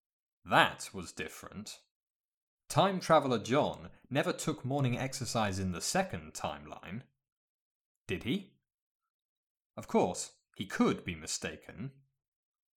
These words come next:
He leaned on the tree next to him and tapped on the bark.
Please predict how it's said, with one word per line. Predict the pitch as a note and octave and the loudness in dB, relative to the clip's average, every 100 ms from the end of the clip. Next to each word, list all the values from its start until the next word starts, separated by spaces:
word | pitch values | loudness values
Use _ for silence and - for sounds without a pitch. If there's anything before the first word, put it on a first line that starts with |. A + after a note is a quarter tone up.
| _ _ _ _ _ _ | _ _ _ _ _ _
He | - | -2
leaned | E3+ D#3+ B2+ | 0 2 2
on | A#2+ | 0
the | A2 | 0
tree | - B2+ G2+ | 0 0 2
next | G#2 G2+ - | -2 -4 -8
to | |
him | F#2+ F2 | -8 -8
and | E2+ | -8
tapped | - - - - | -4 -4 -4 -4
on | F2+ | -6
the | D3+ | -6
bark. | - F2 D2+ - - | -2 -2 -4 -10 -18